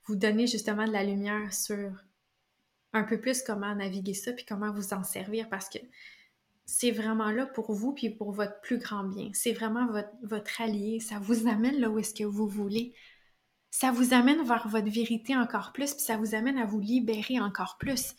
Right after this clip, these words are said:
Ça vous amène à goûter encore plus à votre puissance créatrice puis à votre pouvoir puis à qui vous êtes puis à votre lumière. Donc, laissez la noirceur se dissiper et laissez la lumière continuer à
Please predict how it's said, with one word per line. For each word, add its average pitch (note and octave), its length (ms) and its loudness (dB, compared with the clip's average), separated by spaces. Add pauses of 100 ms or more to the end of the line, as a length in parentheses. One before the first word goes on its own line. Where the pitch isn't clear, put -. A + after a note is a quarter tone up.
(520)
Ça - 180 2
vous A#3+ 220 4
amène C#4 240 6
à C4 80 6
goûter A3 340 0
encore A#3 400 -2
plus D4 240 0
à A3+ 80 2
votre F#3+ 200 0
puissance B3 520 0
créatrice B3 480 -4
puis A3 120 -6
à G3+ 60 0
votre G3 220 -2
pouvoir A3+ 460 0
puis - 100 -4
à F#3+ 80 -2
qui B3 200 2
vous F#3 360 0
êtes D4+ 320 4 (340)
puis A#3+ 120 0
à G#3+ 40 6
votre G#3+ 300 -2
lumière. A3 580 2 (1700)
Donc, A3+ 340 2
laissez A#3+ 600 0
la A3+ 160 2
noirceur G#3 640 0
se - 120 -6
dissiper - 840 -2
et G#3+ 100 2
laissez G#3 460 0
la G#3 160 2
lumière G#3 540 0
continuer A3+ 520 0
à A3 60 2